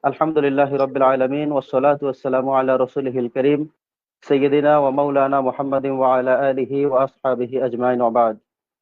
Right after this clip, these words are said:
সুপ্রিয় দর্শক, শ্রোতা, ভাই ও বোন, কাছে দূরে, দেশে কিংবা প্রবাসে থেকে এই মুহূর্তে,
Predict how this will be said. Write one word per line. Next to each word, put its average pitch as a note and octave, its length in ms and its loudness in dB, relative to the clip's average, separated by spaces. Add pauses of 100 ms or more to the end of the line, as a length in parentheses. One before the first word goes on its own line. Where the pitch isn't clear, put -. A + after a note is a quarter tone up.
(440)
সুপ্রিয় D3+ 200 -2
দর্শক, D#3 280 -4
শ্রোতা, C#3 520 0 (120)
ভাই C3 200 -4
ও C3+ 60 0
বোন, D#3 220 0
কাছে D3+ 340 -2
দূরে, C#3+ 220 2
দেশে D3 220 -4
কিংবা C#3+ 260 -4
প্রবাসে C3 380 -2
থেকে D3+ 220 -10
এই D3 60 0
মুহূর্তে, D3 460 -2